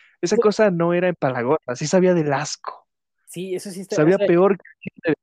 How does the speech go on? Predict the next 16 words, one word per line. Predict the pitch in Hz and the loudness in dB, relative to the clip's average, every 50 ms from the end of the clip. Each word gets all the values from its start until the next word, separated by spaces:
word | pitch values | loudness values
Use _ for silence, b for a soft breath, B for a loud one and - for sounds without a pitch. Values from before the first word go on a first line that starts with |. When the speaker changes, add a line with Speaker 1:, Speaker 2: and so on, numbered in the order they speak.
| _ - | _ -16
Speaker 1:
de | 147 143 160 | -10 -4 0
Speaker 2:
yo | 180 214 | 2 2
no | 254 | 2
entiendo | 277 254 220 233 247 247 233 | 0 -2 -2 -4 -2 -4 -4
cómo | - 240 240 240 | -2 -2 -2 -2
pasan | 233 226 - - 233 220 | -2 -2 -4 -4 -6 -6
por, | - - 143 135 131 131 - _ _ _ | -4 -4 -4 -4 -4 -8 -14 _ _ _
por | - 147 135 | -8 -8 -6
un | 147 170 | -6 -6
proceso | 165 196 190 175 175 175 165 - 208 214 208 | -6 -6 -6 -4 -4 -6 -6 -6 -8 -8 -8
que | - | -8
un | 202 208 202 | -10 -6 -4
güey | 190 196 202 | -2 -2 -2
de | 208 190 | -2 -2
marketing | 165 160 165 - - 185 208 185 | -4 -6 -8 -10 -10 -12 -10 -10
dice, | 147 135 127 - 127 - | -10 -12 -12 -16 -20 -20